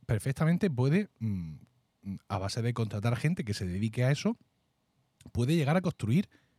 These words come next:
el catálogo de obras completas de Victoria en su aplicación. Evidentemente, sin la profundidad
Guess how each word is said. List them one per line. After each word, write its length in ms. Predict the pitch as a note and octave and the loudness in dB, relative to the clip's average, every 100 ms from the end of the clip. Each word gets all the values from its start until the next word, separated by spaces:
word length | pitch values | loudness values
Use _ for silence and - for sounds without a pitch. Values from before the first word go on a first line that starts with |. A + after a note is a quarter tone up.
| _ - | _ 0
el 120 | A2+ | 0
catálogo 460 | A2 G#2 B2+ E3 | 2 2 2 2
de 80 | C#3+ | 2
obras 160 | C#3 D#3+ | 2 0
completas 400 | C3+ G#2+ C#3 D#3+ | 0 0 2 2
de 60 | A2+ | 0
Victoria 440 | - C#3 E3+ G3+ - | 0 2 2 0 -4
en 100 | A2 | -2
su 100 | A2 | -2
aplicación. 560 | G2 G2 F#2 - E3 - - - _ - | -2 -4 -4 0 -2 -2 -16 -20 _ 2
Evidentemente, 840 | D3+ E3 A3+ B3+ A#3 A3 E3 G3 _ _ _ | 4 4 2 4 4 4 0 -4 _ _ _
sin 260 | - F3+ E3 | -8 -2 0
la 120 | C3+ | 0
profundidad 800 | B2+ B2+ B2+ A#2+ A2 A2 F3 F#3 | 0 0 0 0 2 2 2 0